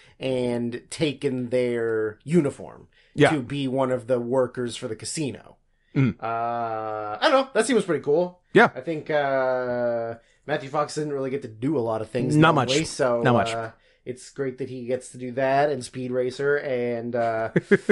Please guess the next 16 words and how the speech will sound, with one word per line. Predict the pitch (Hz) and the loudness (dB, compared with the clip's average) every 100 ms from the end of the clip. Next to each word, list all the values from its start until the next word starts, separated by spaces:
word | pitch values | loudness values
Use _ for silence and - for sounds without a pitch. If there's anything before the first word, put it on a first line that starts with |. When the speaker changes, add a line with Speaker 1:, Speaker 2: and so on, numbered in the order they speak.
| - | 2
Speaker 2:
<laughs> | - - - _ 175 | -2 -8 -12 _ 2
Speaker 1:
Alex | 165 156 - | 4 4 -2
Cross. | - - 156 143 151 196 - - - _ _ - | -8 2 4 6 4 0 -6 -12 -18 _ _ -2
Speaker 2:
Nice. | 123 98 - - _ _ _ _ _ _ _ _ _ _ _ _ _ - | 0 2 0 -6 _ _ _ _ _ _ _ _ _ _ _ _ _ 0
Vantage | 143 185 196 196 - | 6 8 8 6 6
Point, | 208 196 220 | 6 6 4
that's | 156 175 180 | 6 6 4
a | |
good | 170 185 | 6 8
one. | 185 196 | 10 8
Speaker 1:
Vantage | 190 170 - | 6 2 -2
Point. | - 180 311 _ | -2 -2 -2 _
That | 381 453 | -2 0
Vantage | 214 - | 0 -2
Point's | 120 92 | -6 -6
okay. | 82 131 196 | -6 -6 -6